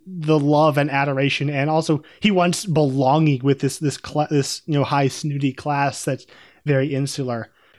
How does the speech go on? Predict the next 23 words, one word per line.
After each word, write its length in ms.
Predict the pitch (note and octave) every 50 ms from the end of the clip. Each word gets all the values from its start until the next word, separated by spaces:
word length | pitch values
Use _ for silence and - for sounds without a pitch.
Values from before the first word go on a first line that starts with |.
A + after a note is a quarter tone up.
| - -
But 240 | G3 G3 F3+ F#3 G3
again, 320 | F3+ F3 E3 E3+ E3 D#3+
you 80 | D#3 D3+
know, 60 | D3
that, 300 | C#3+ D#3 E3+ F#3 E3+ C#3+
the, 140 | E3+ E3+ D#3+
that 240 | D#3 D#3+ D#3 C#3+ C3
one 320 | C#3+ D3+ D#3+ E3 E3 D#3+
line 300 | D3+ C#3+ C#3 C#3 C#3+ D3
from 160 | C#3+ - C3+
her 140 | A#2+ C#3+ C3+
father 540 | - - - C3 C3 C3 B2+ B2 A2+ A#2+ - - - _ _ _ _ _ _ _ _ -
instantly 600 | E3+ G3+ F#3+ F3 - - F#3 F3 C3+ D3+ D#3 D3
cuts 400 | D3 - - - F3 E3 - -
him 240 | - D4 D3 C#3+ C#3
down, 560 | B2+ B2+ B2 B2+ C3 B2+ B2 A#2+ A2+ A2 - _ _ _ _ _ _ _ _ _ _ _ _ _
because 360 | - G3 - G3+ F#3 E3+ -
he 120 | F3 F3+ D#3+
knows 400 | D#3 D3+ D#3 D#3 D#3 D3+ C3+ C3
deep 260 | B2+ - D#3+ D#3 D3
down 180 | - D#3 D3+
inside, 300 | C#3+ C3+ D3 C#3 C#3 D3+
like, 200 | - F#3+ - -